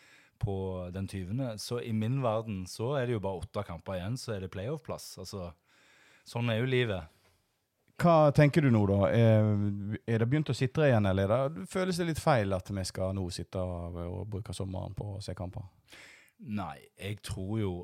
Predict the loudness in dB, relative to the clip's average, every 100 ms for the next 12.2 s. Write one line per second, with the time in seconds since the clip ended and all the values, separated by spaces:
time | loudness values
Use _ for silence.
0 | -12 -16 -16 _ -14 -12 -12 -14 -16 -18
1 | -20 _ _ _ _ -10 -6 -4 -4 -4
2 | -6 -10 _ -12 -12 -12 -14 -10 -8 -6
3 | -8 -10 -12 -14 -16 -12 -8 -6 -6 -6
4 | -6 -8 -14 -20 -20 -16 -12 -12 -14 -12
5 | -12 -8 -6 -6 -6 -10 _ _ -14 -12
6 | -10 -10 -8 -8 -6 -6 -6 -8 -8 -12
7 | -12 -12 -12 -12 -16 -14 -12 -12 -14 -14
8 | -10 -8 -10 -12 -20 _ _ _ -12 -10
9 | -12 -8 -4 -2 -2 -4 -6 -8 -8 -8
10 | -8 -6 -8 -8 -10 -14 -10 -10 -8 -8
11 | -10 -10 -8 -8 -10 -12 -12 -12 -10 -8
12 | -8